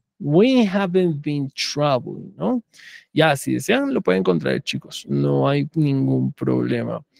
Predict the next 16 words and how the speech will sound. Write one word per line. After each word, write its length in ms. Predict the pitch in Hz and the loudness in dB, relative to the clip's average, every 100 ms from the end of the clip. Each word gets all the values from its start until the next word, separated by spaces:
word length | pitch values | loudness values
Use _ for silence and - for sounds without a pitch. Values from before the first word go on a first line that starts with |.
| - - _ | -20 -20 _
Bien, 280 | 208 233 165 | 4 4 4
sigamos 520 | 180 214 165 143 - _ | 2 2 2 -2 -10 _
con 200 | 151 147 | -4 -4
question 540 | - 196 185 208 208 - _ | 0 2 2 2 0 -2 _
four. 480 | 165 202 226 139 123 - _ _ | 0 4 4 2 -2 -14 _ _
En 100 | 160 | -4
este 180 | 190 220 | -2 2
caso, 460 | 226 220 254 240 - - - - | 4 8 8 6 2 -20 -20 -2
tienen 200 | 165 175 | 2 2
que 60 | |
aplicar 400 | 147 139 156 160 | 2 2 2 2
la 420 | 160 156 151 151 147 | 2 0 0 0 0
misma 300 | 165 196 175 | -2 0 0
regla 220 | 190 190 | 2 2
de 120 | 170 | 2
los 280 | 139 135 | 0 -4